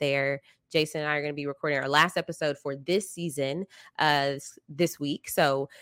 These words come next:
uh, we'll, we'll be wrap-, putting a pin in that. And then the new season of Married at First Sight starts July sixth. So we get a nice, tiny one-month break <laughs> before it all starts up again.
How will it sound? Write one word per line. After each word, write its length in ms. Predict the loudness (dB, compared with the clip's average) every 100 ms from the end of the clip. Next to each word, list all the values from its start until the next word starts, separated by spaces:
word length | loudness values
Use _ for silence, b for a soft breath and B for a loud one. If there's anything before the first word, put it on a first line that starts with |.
| B -4
uh, 200 | 0 2 2
we'll, 200 | 0 0
we'll 160 | -2
be 100 | -2 4
wrap-, 300 | 4 4 2
putting 200 | 4 4
a 60 |
pin 180 | 2 0
in 100 | 2
that. 300 | 2 0 -2
And 100 | -4
then 100 | -4
the 100 | -4
new 220 | -2 -2 0
season 340 | 0 6 6
of 80 | 6
Married 240 | 2 2
at 80 | 2
First 240 | 4 2
Sight 300 | 2 0 0
starts 280 | 0 0 0
July 360 | -4 -2 0 -2
sixth. 580 | -4 -6 -6 -8 -20 -20 b b
So 180 | -6 -4
we 80 |
get 140 | -2 -2
a 80 | 0
nice, 680 | 2 2 0 -4 -12 -18 -20 _ -16 -16 -14 -8
tiny 420 | -4 -2 -2 -2
one-month 560 | 0 0 0 -4 -6
break 480 | -4 -2 -2 -6 -10 -6
<laughs> 280 | -6 -2
before 340 | 0 2 4 6
it 80 | 4
all 200 | 4 4
starts 340 | 4 4 0
up 120 | 0
again. 360 | -2 0 0 0